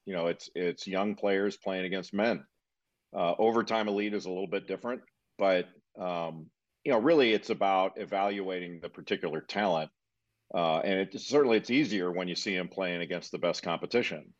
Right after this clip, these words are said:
Uh, it's a little bit more problematic, uh, scouting overtime elite, just like it was scouting high school games. But, you know, it doesn't take a genius sometimes. If you scouted Zion Williamson in high school, I think you're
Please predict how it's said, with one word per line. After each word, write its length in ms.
Uh, 520
it's 180
a 60
little 240
bit 180
more 280
problematic, 840
uh, 480
scouting 440
overtime 440
elite, 340
just 180
like 160
it 100
was 320
scouting 360
high 100
school 220
games. 400
But, 460
you 120
know, 140
it 80
doesn't 180
take 180
a 40
genius 400
sometimes. 440
If 160
you 60
scouted 440
Zion 340
Williamson 400
in 120
high 140
school, 380
I 80
think 220
you're 280